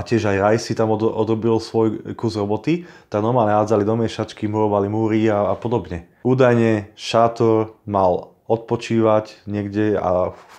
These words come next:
kľude debatovať s Vlčkom, zatiaľ čo ostatní makali na tej stavbe a oni kúsok od nej niekde v tieni mali vysedávať. A zrazu prišli nejaké varovné výkriky od tých ostatných pobehajov, čo tam behali po stavbe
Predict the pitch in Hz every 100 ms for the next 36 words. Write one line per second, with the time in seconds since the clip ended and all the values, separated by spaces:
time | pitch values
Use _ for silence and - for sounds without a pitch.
0 | - 127 110 101 104 101 104 92 87 90
1 | 95 92 - 120 147 180 - _ - -
2 | - 98 127 120 104 107 107 113 - 101
3 | 95 - 101 101 101 - - - 95 95
4 | 92 92 92 110 95 98 101 - - 117
5 | 98 101 107 101 98 90 85 101 98 92
6 | 85 82 - 87 87 95 117 _ _ _
7 | _ _ _ _ _ _ _ - 101 104
8 | 104 104 123 147 - _ 107 104 107 104
9 | 101 98 - 95 92 104 101 110 110 101
10 | 101 - 98 - 113 117 101 104 - 101
11 | - - _ _ _ - - - _ 107
12 | - 104 107 - 104 104 104 104 104 -
13 | 101 98 95 98 95 - 98 95